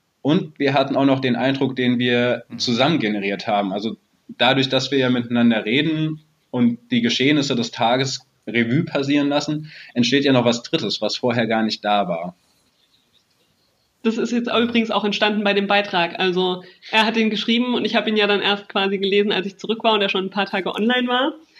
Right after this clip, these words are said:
Speaker 3: Und ich habe ihn gelesen und ich habe
Speaker 2: Ja.
Speaker 3: teilweise mir so gedacht, „Boah, stimmt, da habe ich überhaupt nicht mehr dran gedacht.“ Und bei manchen Sachen war ich auch echt ein bisschen gerührt. Da habe ich mir so gedacht, „Oh, wie schön, dass er das so empfunden hat.“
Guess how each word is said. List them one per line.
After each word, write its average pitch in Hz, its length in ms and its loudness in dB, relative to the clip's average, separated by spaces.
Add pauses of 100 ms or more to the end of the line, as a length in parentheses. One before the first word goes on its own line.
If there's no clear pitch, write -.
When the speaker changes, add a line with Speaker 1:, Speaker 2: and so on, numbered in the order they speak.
(420)
Speaker 3:
Und 214 280 4
ich 220 100 -2
habe 220 160 0
ihn 220 80 2
gelesen 233 460 2
und 220 340 -2 (480)
ich 233 140 -4
habe 233 100 0
Speaker 2:
Ja. 226 80 -6
Speaker 3:
teilweise 233 840 2 (800)
mir 226 160 0
so 226 60 2
gedacht, 214 300 0
„Boah, 240 220 2
stimmt, 269 420 0
da 208 100 4
habe 214 140 -2
ich 233 80 -10
überhaupt 220 340 0
nicht 233 140 -2
mehr 214 100 2
dran 220 240 0
gedacht.“ 277 520 -2 (800)
Und 214 460 0 (200)
bei 226 100 2
manchen 240 320 0
Sachen 240 240 2
war 226 80 4
ich 240 120 0
auch 226 120 -2
echt 240 220 -6
ein 247 60 2
bisschen 240 260 0
gerührt. 226 400 0
Da 208 100 2
habe 220 120 2
ich 226 80 0
mir 220 120 2
so 220 60 0
gedacht, 233 260 0
„Oh, 269 200 0
wie 262 80 -6
schön, 302 300 0
dass 240 140 0
er 254 120 0
das 262 120 -2
so 262 120 0
empfunden 262 540 0
hat.“ 330 360 0